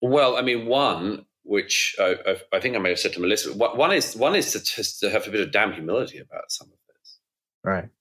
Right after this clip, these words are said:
Speaker 1: I, I mean, I mean,
Speaker 2: Yeah.
Speaker 1: obviously, one of the reasons why people don't want the context of the past is that the game at the moment appears to be judge everyone from the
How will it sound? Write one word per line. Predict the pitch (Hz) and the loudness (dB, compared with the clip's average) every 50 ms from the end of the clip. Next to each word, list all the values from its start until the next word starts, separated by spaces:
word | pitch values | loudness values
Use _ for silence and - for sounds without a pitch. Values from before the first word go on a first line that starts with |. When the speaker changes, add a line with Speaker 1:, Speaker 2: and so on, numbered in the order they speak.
| _ | _
Speaker 1:
I, | - 98 - - | -2 0 0 2
I | 123 | 2
mean, | 120 127 - | 2 2 2
I | 131 | 2
mean, | 135 135 | 2 4
Speaker 2:
Yeah. | 135 143 | 4 4
Speaker 1:
obviously, | 160 175 202 190 - 156 | 4 4 4 4 2 2
one | 123 131 131 | 2 2 2
of | 127 | 2
the | 127 | 2
reasons | 123 113 113 110 | 0 0 2 2
why | 113 113 | 2 2
people | 107 110 104 104 | 2 2 0 0
don't | 101 113 117 113 101 95 | 2 2 2 2 2 2
want | 107 120 - - | 2 2 2 0
the | 101 | -2
context | 101 - 107 92 85 - 95 - - - - - | -2 -2 -2 -2 -2 -2 -4 -4 -2 -4 -8 -8
of | - | -10
the | - _ | -8 _
past | - 87 78 73 - - - | 0 0 0 0 0 -2 -2
is | 95 90 - | -2 -4 -4
that | - - | -4 -6
the | 104 90 | -4 0
game | - 120 117 113 113 110 104 | 2 4 4 4 4 2 0
at | 92 - | -2 -2
the | 95 | -2
moment | 95 98 101 98 95 87 82 - | 0 0 0 0 0 -2 -4 -6
appears | - - 107 101 95 90 - | -4 0 0 2 2 0 -2
to | - - | -6 -6
be | 82 - 92 87 - _ _ _ _ _ - | -4 -4 -4 -4 -6 _ _ _ _ _ 2
judge | - 131 139 135 135 | 2 4 4 4 4
everyone | 127 113 - 110 101 95 95 90 87 | 2 2 2 0 2 2 0 0 -2
from | 87 - - 92 | -4 -6 -6 -6
the | 87 | -6